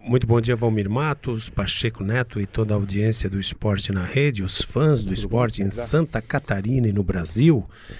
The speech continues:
Speaker 1: E nós estamos recebendo no estúdio, Valmir,
Speaker 2: Ah.
Speaker 1: nada mais, nada menos do que o maior karateca da história, é, do Brasil, né? O maior, o maior, o maior de, de todos, Valmir Matos.
Speaker 2: Que beleza.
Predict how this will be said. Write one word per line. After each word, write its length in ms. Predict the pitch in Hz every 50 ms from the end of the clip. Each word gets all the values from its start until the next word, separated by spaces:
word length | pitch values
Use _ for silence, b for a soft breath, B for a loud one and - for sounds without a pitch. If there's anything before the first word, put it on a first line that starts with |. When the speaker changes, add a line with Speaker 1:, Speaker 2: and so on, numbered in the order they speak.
| B -
Speaker 1:
E 60 | -
nós 180 | 127 170 180 156
estamos 340 | 120 - - 175 170 147 117
recebendo 420 | 143 143 - - 110 120 117 107
no 80 | 104 104
estúdio, 500 | 98 - - - - - 185 165 143 113
Valmir, 360 | 98 101 95 95 82 76 - B B B B -
Speaker 2:
Ah. 140 | 110 107 -
Speaker 1:
nada 260 | 92 101 120 131 123
mais, 260 | 113 117 123 123 123
nada 240 | 120 123 113 107 98
menos 480 | 90 98 110 120 143 165 151 - - b b b b b b b b -
do 140 | 120 110 113
que 140 | - 156
o 40 | 160
maior 640 | 156 156 160 170 160 110 110 123 135 143 147 147 - - -
karateca 800 | - 156 160 190 165 - - - 113 135 151 - - 98 - - 92 92
da 200 | 107 120 135 143
história, 640 | 147 - - - - 110 110 120 131 139 139 143 b b b b b b b b b -
é, 360 | 113 117 120 123 120 120 117
do 180 | 113 113 120 123
Brasil, 520 | 123 208 202 175 135 113 143 170 160 127
né? 260 | 113 117 139 147 120 95
O 160 | 101 113 113
maior, 560 | 123 139 165 196 170 135 165 170 165 160 - - -
o 60 | 101
maior, 460 | 110 156 185 151 127 147 165 175 170
o 40 | 120
maior 340 | 107 113 123 143 165 170 151
de, 160 | 165 180 175
de 280 | - - 127 123 160 165
todos, 440 | - - 143 190 185 135 120 107
Valmir 320 | 107 101 101 98 95 98 95
Matos. 380 | 95 90 90 92 - - - -
Speaker 2:
Que 100 | - 107
beleza. 420 | 120 131 120 104 92 78 73 -